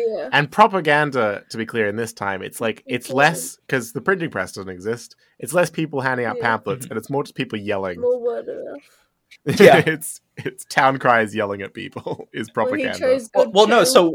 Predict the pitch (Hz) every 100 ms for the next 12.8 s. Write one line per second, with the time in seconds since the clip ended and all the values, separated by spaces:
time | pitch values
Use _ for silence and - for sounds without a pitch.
0 | - 185 196 196 170 175 147 - 170 147
1 | - 156 156 160 127 127 120 127 117 92
2 | 92 87 - 123 117 117 113 127 131 139
3 | 123 120 117 139 127 123 110 107 95 117
4 | 117 110 110 113 135 151 143 131 135 123
5 | - - 127 113 101 - - 95 104 92
6 | - 120 92 58 - 131 _ _ _ _
7 | _ _ _ _ _ _ _ _ _ _
8 | _ 117 104 80 - 110 117 127 131 110
9 | 104 101 117 117 113 104 95 92 - 85
10 | 87 _ _ _ _ _ _ _ _ _
11 | _ _ _ _ - 139 131 113 85 80
12 | 98 - - - - 87 - -